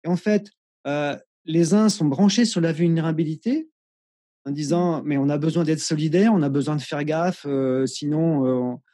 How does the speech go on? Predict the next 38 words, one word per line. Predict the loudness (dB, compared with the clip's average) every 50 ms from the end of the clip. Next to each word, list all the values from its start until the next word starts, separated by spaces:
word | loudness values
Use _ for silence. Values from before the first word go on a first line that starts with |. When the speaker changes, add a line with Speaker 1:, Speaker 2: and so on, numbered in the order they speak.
| _ _ _ _ -8
Speaker 1:
on |
va | -8 -6
pas | -6 -6 -6
s'en | -4 -6 -6
sortir. | -6 -6 -8 -10 -8 -6 -4 -2
En | -2 -2
tout | -4 -6 -8
cas, | -6 -6 -6
ça | -6 -8
va | -10 -10 -10
prendre | -8 _ -4 -4 -4
du | -6 -8 -14
temps | -12 -8 -6 -6 -4 -4
et | -6
ça | -6 -6 -8 -8 -8
va | -8 -6 -6 -6
faire | -6 -8 -8
beaucoup | -10 -10 -12 -14 -14 -8
de, | -4 -2 -2 -2
de, | -4 -4 -6 -6
de | -6 -4 -4 -4
dégâts, | -2 -2 -2 -4 -2 -4 -6 -6 -6 -8
quoi. » | -8 -8 -8 -8 _ _ _ _ _ _ _ _ _ -4
Et |
les | 0 0 2 4
autres | 2 2 0 -2
qui | -8 -2 2
disent : « | 2 2 2 2 -2 -8 _ _ _ _ _ _ _ _ _ 0
Vulnérable, | 4 8 8 10 10 8 6 6 6 6 6
moi, | 6 6 6
mais | 6 6 6
non, | 4 4 2 2 2 2
euh, | 0 -2
c'est | -4 -6 -6 -4
pas | -2 -2
vrai. » | -2 0 -2 -2 -2
Alors | -2 -2 -2 -4 -4
que | -4 -2 -2 -2 -4